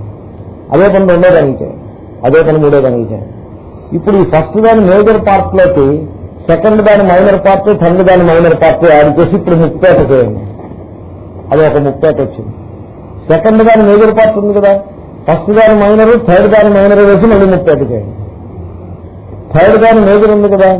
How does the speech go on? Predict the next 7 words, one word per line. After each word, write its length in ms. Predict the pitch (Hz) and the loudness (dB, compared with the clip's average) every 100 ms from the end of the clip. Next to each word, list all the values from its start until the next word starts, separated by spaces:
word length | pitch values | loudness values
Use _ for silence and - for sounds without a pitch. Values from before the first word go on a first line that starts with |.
| 175 - - - | -6 -16 -20 -8
ఫస్ట్ 300 | 165 170 - | -4 -4 -2
మైనర్, 380 | 208 214 220 226 226 | 0 2 2 2 2
సెకండ్ 340 | 190 - 208 | 0 0 0
మైనర్ 320 | 208 202 202 208 | 0 2 2 4
వేసి 220 | 202 220 | 2 2
ముప్పేట 400 | 208 - 165 147 | 0 0 0 0
చేయండి. 340 | 123 120 - | -2 -4 -6